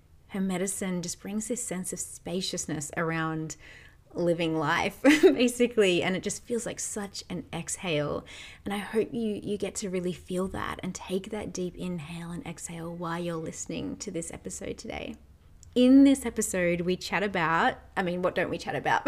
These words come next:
<laughs> But we do definitely talk about what is soft business and slow living, and, and how both of these things, they, they literally require you to see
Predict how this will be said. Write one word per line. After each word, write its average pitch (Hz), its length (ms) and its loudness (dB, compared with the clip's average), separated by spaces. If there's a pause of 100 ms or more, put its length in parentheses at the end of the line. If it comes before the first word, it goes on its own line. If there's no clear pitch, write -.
<laughs> - 40 8 (360)
But 233 440 4 (440)
we 233 180 8
do 269 300 8
definitely 269 480 4
talk 226 240 0
about 180 500 2
what 208 380 -2
is 202 480 0
soft - 720 -4
business - 680 -6 (280)
and 247 160 4
slow 202 320 -2
living, 175 540 -2
and, - 180 -6
and 185 140 -4
how 202 640 -2
both 294 260 -2
of 294 140 -10
these 190 260 -2
things, 170 400 -6
they, 180 160 -4
they 180 160 -6
literally 233 640 -4
require 190 500 -6
you 175 280 -6
to - 180 -12
see 190 840 -4